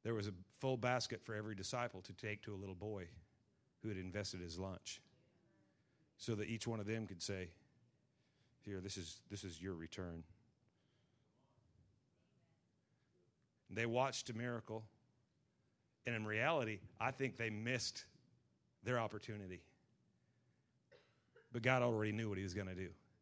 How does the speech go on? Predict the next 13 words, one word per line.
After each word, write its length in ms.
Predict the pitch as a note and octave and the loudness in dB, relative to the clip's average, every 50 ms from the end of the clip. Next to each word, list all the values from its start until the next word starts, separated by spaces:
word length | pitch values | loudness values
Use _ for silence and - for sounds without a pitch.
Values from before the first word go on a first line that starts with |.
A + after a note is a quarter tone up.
| _ _ _ _ _ _ _ _ _ _ _ _ _ _ _ _ _ _ _ _ _ _ _ _ _ _ _ - A#2+ | _ _ _ _ _ _ _ _ _ _ _ _ _ _ _ _ _ _ _ _ _ _ _ _ _ _ _ -2 6
God 220 | A#2 C#3 C#3 C#3 | 8 10 10 10
already 340 | C#3 C3 B2 A#2+ A#2 A#2 A#2 | 10 8 8 6 4 4 4
knows 300 | A2 A2+ A#2 A#2+ A#2 - | 4 4 4 4 4 2
what 60 | A#2 | 2
he's 100 | G#2+ F2+ | 0 2
gonna 180 | F2 G#2+ G2+ G2 | 0 0 0 0
do 160 | F#2 G2 F#2+ | -2 -2 -4
in 80 | F#2 F#2 | -2 -2
your 140 | F#2+ G2 F#2 | -2 -2 -4
life. 240 | E2 D2+ D#2 - - - - - - _ _ _ _ _ _ _ _ _ _ _ _ _ _ _ _ _ _ _ _ _ _ _ _ _ _ _ _ _ _ _ _ _ _ _ - | -4 -6 -8 -10 -14 -18 -20 -20 -20 _ _ _ _ _ _ _ _ _ _ _ _ _ _ _ _ _ _ _ _ _ _ _ _ _ _ _ _ _ _ _ _ _ _ _ -8
But 120 | A2 G2+ G#2+ | -6 0 4
don't, 320 | B2+ C3 C#3 C3+ - - | 4 4 4 4 0 2
don't, 220 | G2+ B2 C3+ - | 2 2 2 2